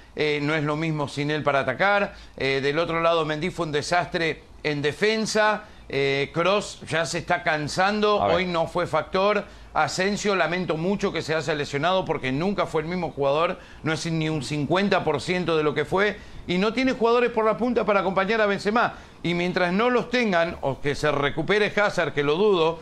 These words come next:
Speaker 1: que hoy estaba viendo los números de Hazard, un gol y siete asistencias con, con el Real Madrid que llegó.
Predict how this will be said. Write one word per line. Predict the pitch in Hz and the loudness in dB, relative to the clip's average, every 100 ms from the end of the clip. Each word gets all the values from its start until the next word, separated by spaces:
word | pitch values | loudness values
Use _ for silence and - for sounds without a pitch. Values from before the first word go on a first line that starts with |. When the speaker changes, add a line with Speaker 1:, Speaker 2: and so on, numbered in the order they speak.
| - - - | -14 -10 -2
Speaker 1:
que | |
hoy | 160 185 | 2 2
estaba | - 170 170 | 2 2 4
viendo | 180 180 165 | 2 0 0
los | 160 | 0
números | 180 185 165 | 0 0 0
de | 156 127 | 0 0
Hazard, | 190 156 156 139 - - - | -2 0 0 -2 -8 -18 -2
un | 262 247 | 0 4
gol | 233 240 | 4 2
y | 214 | 0
siete | - 214 220 208 | 0 0 2 0
asistencias | - 151 - 214 196 127 139 135 - - - - - | 0 -6 -2 0 0 -2 -2 -2 -6 -18 -20 -16 -8
con, | 175 147 | -6 -2
con | 151 147 | -2 0
el | 147 | 0
Real | 139 156 156 | 0 0 0
Madrid | 151 160 151 | 0 0 0
que | 139 | -2
llegó. | 113 151 156 143 | -2 0 0 0